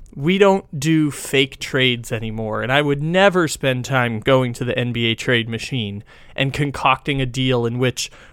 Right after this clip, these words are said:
Russell Westbrook, Talen Horton-Tucker, a twenty twenty-six Lakers first-round pick,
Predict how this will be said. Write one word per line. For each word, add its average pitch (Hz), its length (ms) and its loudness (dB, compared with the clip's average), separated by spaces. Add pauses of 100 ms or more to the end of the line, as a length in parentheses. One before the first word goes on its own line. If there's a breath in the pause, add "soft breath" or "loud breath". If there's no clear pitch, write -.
Russell 139 380 4
Westbrook, 135 540 2
Talen 131 380 0
Horton-Tucker, 127 760 -2
a 113 60 -4
twenty 131 320 -4
twenty-six 131 580 -4
Lakers 127 400 -2
first-round 123 640 -2
pick, - 340 0